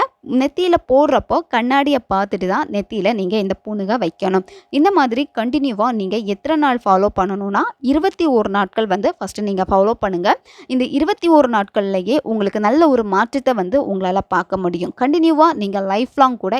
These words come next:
இதை அப்படியே நீங்க பயன்படுத்திட்டு வாங்க. நல்ல மாற்றத்தை நீங்க பார்க்க முடியும். அதே மாதிரி உங்களுடைய ஆப்போசிட்ல வந்து யாராச்சும் ஒருத்தங்க வராங்க அப்படின்னா அவங்க உங்களை பார்ப்பாங்க, ஒரு ஸ்மைல் ஆச்சும் பண்ணிட்டு போவாங்க. ஏன்னா உங்களுடைய முகம் வந்து அந்த அளவுக்கு ஜொலிக்கும்.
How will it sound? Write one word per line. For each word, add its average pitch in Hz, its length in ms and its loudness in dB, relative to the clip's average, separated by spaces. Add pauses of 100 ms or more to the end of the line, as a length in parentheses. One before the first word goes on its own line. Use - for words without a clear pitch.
(100)
இதை 185 160 -2
அப்படியே 285 360 -2
நீங்க 190 220 -4
பயன்படுத்திட்டு 196 600 -2
வாங்க. 180 180 0 (460)
நல்ல 320 200 2 (160)
மாற்றத்தை 285 440 0 (100)
நீங்க 208 160 0 (160)
பார்க்க 214 320 0
முடியும். 190 280 -2 (200)
அதே 247 180 2 (120)
மாதிரி 214 260 2 (120)
உங்களுடைய 220 340 -2 (180)
ஆப்போசிட்ல 285 640 -4
வந்து 214 140 -6 (100)
யாராச்சும் 233 420 -2
ஒருத்தங்க 208 340 -2 (100)
வராங்க 214 320 2 (100)
அப்படின்னா 185 340 -2 (200)
அவங்க 202 260 0
உங்களை 214 180 0 (120)
பார்ப்பாங்க, 185 400 -2 (420)
ஒரு 214 180 2
ஸ்மைல் 269 360 0
ஆச்சும் 233 260 -2
பண்ணிட்டு 190 320 -4 (100)
போவாங்க. 175 280 0 (180)
ஏன்னா 202 120 -2 (140)
உங்களுடைய 202 320 2 (100)
முகம் 294 260 2
வந்து 202 160 -4 (160)
அந்த 220 260 -4
அளவுக்கு 226 340 0 (160)
ஜொலிக்கும். 190 520 2